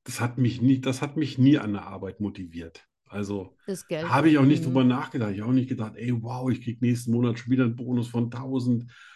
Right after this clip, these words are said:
Speaker 1: Ah, ich muss mir davon", ich hatte ja ein
Speaker 2: Ja.
Speaker 1: Firmenfahrzeug und <laughs> sonst hatte ich gar nicht viel Zeit. Ich bin,
Speaker 2: Hm.
Speaker 1: hab natürlich immer Wert gelegt auf meinen Urlaub, aber ich,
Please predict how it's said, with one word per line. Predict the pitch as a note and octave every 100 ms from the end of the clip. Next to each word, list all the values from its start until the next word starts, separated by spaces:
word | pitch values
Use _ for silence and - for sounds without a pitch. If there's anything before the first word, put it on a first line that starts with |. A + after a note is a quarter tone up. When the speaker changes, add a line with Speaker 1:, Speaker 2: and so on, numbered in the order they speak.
| - -
Speaker 1:
Ah, | - C3 C3 B2 A#2+
ich | A2+ A#2+ - -
muss | C3+ C3
mir | B2+ A#2+
davon", | A#2+ A2+ B2+ A#2 - _ _
ich | -
hatte | G2+ -
ja | G#2
ein | G2
Speaker 2:
Ja. |
Speaker 1:
Firmenfahrzeug | G2+ C3+ D3+ D3+ B2 B2+ C3 B2 A#2+ A#2 G#2
und | F#2+ G2 - _ _ _ _ _ _ _ -
<laughs> | - -
sonst | D3+ - F3 E3+ B2 -
hatte | E3+ D#3+
ich | C3+ - - -
gar | D#3+ C3 -
nicht | D3+ -
viel | - - C3+
Zeit. | - - G#2 B2+ D#3 - _ - _ -
Ich | F3+
bin, | D#3 B2+
Speaker 2:
Hm. | G#2+
Speaker 1:
hab | A#2+
natürlich | A#2+ A#2 G#2+
immer | G#2 G2+ G#2+
Wert | A2+ A#2+
gelegt | A2 G#2+ G#2+
auf | G#2
meinen | A2 G2 -
Urlaub, | B2 D3 D3+ B2
aber | A2+ - -
ich, | G#2